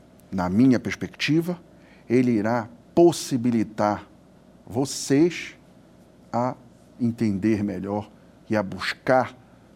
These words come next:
melhores soluções para o direito. Então, nós precisamos, logo de primeira, precisamos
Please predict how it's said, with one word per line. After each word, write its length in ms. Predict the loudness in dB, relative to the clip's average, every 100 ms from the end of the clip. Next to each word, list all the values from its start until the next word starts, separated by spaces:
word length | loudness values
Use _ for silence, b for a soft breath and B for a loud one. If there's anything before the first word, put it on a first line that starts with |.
| _
melhores 520 | -2 -2 -2 -6 -8
soluções 720 | -8 -10 -10 -10 -12 -10 -14 -18 -20 -20 _ _ _
para 160 | -8 -8
o 60 |
direito. 580 | -8 -10 -10 -14 -20 -20 -20 -20 _ B B B B
Então, 220 | -2 0 0
nós 140 | -2
precisamos, 840 | -4 -2 -2 0 0 0 -6 -12 -20 _ -20 _ -20 -6
logo 640 | 2 4 4 2 -6 -8 -10 -20 -20 -20 -20 -20 -20 -20 -20 -20 -20 -20 _ -20 -20 -20 -20 -14
de 160 | -10
primeira, 520 | -6 -2 0 2 0 -6 -18 -20 -20 -20 -20 -20 -20 -20 -20 -4
precisamos 800 | -2 0 0 0 2 2 0 -4